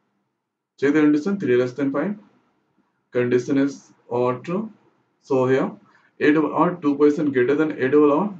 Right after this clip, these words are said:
J value is now three. So two position is, uh, twelve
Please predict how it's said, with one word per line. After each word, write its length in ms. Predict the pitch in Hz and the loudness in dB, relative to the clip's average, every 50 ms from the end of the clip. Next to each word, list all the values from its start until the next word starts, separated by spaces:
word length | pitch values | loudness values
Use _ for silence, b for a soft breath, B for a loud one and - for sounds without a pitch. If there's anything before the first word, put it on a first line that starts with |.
| 131 | -16
J 140 | - 135 131 | -4 -4 -2
value 260 | 131 135 139 139 143 | 0 2 0 2 0
is 180 | 151 151 - - | 0 -2 -4 -8
now 260 | 175 180 208 - - - _ _ _ _ _ _ | -8 -6 -6 -6 -8 -14 _ _ _ _ _ _
three. 240 | 107 95 - - - _ _ _ _ _ _ _ _ _ _ _ _ _ _ _ _ _ _ _ _ _ _ _ _ _ _ _ _ _ _ _ _ _ _ _ _ _ _ _ | -8 -8 -8 -8 -12 _ _ _ _ _ _ _ _ _ _ _ _ _ _ _ _ _ _ _ _ _ _ _ _ _ _ _ _ _ _ _ _ _ _ _ _ _ _ _
So 220 | _ 135 131 135 | _ -2 0 0
two 260 | 135 135 156 156 156 | 0 0 0 0 2
position 400 | 160 160 156 156 151 156 165 156 | 2 2 2 2 0 -2 -2 0
is, 400 | 156 156 160 160 160 - - - | 2 0 0 0 -2 -6 -10 -6
uh, 260 | 170 170 170 175 170 170 170 _ _ _ - | -2 0 0 0 -2 -6 -10 _ _ _ -2
twelve 420 | 135 127 127 135 160 196 196 - | 0 0 0 0 -4 -6 -6 -12